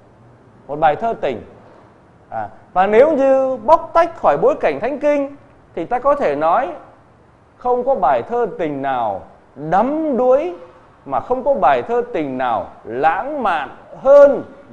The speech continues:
bài thơ tình được diễn tả nơi diễn tình ca. À, không bài nào hơn, không bài nào hơn. Bổ câu hỡi, em ẩn trong gốc đá,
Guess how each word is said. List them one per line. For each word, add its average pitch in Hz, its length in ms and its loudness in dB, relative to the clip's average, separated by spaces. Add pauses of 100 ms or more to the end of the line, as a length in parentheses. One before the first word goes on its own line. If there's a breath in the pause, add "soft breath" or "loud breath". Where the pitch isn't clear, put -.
bài 123 320 -2 (100)
thơ 208 200 -4
tình 127 320 -6 (220)
được 123 140 -12
diễn 202 260 -12
tả 107 280 -2 (120)
nơi 175 260 -2
diễn 190 300 -6
tình 127 160 -10
ca. 151 240 -2 (1080)
À, 110 500 -6 (840)
không 196 220 -6
bài 147 140 2
nào 123 200 0
hơn, 165 180 -4 (1040)
không 156 140 -12
bài 117 160 -4
nào 104 160 -6
hơn. 127 200 -12 (880)
Bổ 139 400 -2
câu 208 200 -2
hỡi, 180 340 -4 (880 soft breath)
em 240 200 0
ẩn 151 380 2
trong 254 220 0
gốc 277 260 2
đá, 233 340 2